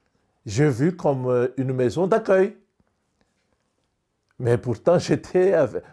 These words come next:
bon, je ne savais pas alors, donc j'étais avec eux,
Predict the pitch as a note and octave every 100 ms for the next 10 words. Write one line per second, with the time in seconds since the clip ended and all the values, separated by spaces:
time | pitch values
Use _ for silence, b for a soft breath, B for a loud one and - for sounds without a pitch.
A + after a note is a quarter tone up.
0 | B B2 B2+ B2 C3 D#3+ A#2+ B2+ - E3
1 | G#3 D#3+ F3 E3 C3+ F3+ E3+ C3 B2+ F#3
2 | F#3+ F#3 F#3+ E3 F#3+